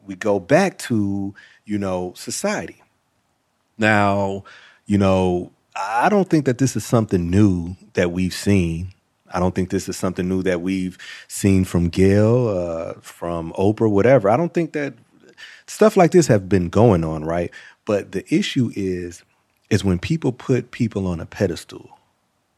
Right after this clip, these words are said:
I mean, you know, from, from all, I know pretty much my lifetime, and I'm almost forty, everybody held Oprah to such high regards that, like, she could do no wrong.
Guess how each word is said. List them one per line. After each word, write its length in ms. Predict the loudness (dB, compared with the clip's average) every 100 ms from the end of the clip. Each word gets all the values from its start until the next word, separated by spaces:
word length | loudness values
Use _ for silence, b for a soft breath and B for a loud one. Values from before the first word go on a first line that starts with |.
| _ _ _ _ _ _ -6
I 80 |
mean, 440 | -2 0 -2 -6 -10 B B B B
you 100 | -8
know, 260 | -6 -4 -6
from, 320 | -6 -6 -6
from 220 | -4 2
all, 140 | 6 6
I 140 | 6
know 300 | 4 2 -2 -2
pretty 220 | 0 2
much 200 | -2 0
my 140 | 0
lifetime, 720 | 0 0 -6 -12 -14 -12 -12
and 100 | -10
I'm 280 | -8 -8 -8
almost 420 | -8 -6 -4 -6
forty, 420 | -2 0 0 -4 -10 B B B B B _ _ _ _ -4
everybody 640 | -2 2 0 0 -2 -2
held 380 | -2 0 0 0 0
Oprah 500 | 0 0 -4 -8 -8
to 180 | -10 -12
such 380 | -8 -6 -6
high 260 | -6 -2 0
regards 580 | 2 2 0 0 0 0
that, 280 | -2 -4 -4
like, 300 | -8 -8 _ B B
she 300 | -10 0 0
could 240 | 2 0 0
do 120 | -2
no 300 | 0 0 0
wrong. 460 | 0 -2 -4 -8